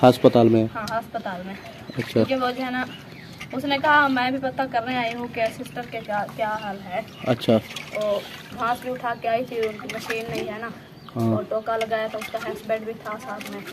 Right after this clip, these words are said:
Speaker 1: अच्छा।
Speaker 2: और वो भी थी sister आपकी।
Speaker 1: अच्छा।
Speaker 2: और उसने टोका भी किया है, यहाँ से हाल हवाल किया है। फिर मैंने वैसे चाचू जान के बेटे को कहा भी है, आपके cousin को,
Speaker 1: हाँ।
Speaker 2: मैंने कहा, "call करो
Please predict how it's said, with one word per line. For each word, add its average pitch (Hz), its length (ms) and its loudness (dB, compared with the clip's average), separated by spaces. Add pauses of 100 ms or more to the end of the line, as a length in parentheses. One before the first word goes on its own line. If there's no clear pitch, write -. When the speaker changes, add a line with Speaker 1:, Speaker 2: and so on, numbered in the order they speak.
(160)
Speaker 1:
अच्छा। - 180 -2
Speaker 2:
और 208 60 4
वो 214 200 -2
भी 214 100 -6
थी 202 340 -10 (480)
sister 240 260 -4
आपकी। 185 680 -6
Speaker 1:
अच्छा। - 240 2
Speaker 2:
और - 80 8
उसने 240 260 -4
टोका 240 320 4
भी 254 100 -4
किया 247 240 0
है, 233 200 4
यहाँ 226 180 -2
से 233 120 -4
हाल 226 240 -2
हवाल 214 180 -2 (120)
किया 220 140 2
है। 214 80 -2
फिर 208 220 -2 (500)
मैंने 240 240 0
वैसे 240 400 4 (800)
चाचू 247 220 4
जान 262 200 2
के 262 100 2
बेटे 254 220 0
को 247 100 -4
कहा 240 360 4
भी 262 160 4
है, 226 280 2 (480)
आपके 269 240 2
cousin 269 360 0
को, 208 100 -4
Speaker 1:
हाँ। 196 500 -2
Speaker 2:
मैंने 123 220 0
कहा, 240 140 2
"call 240 300 4
करो 247 220 2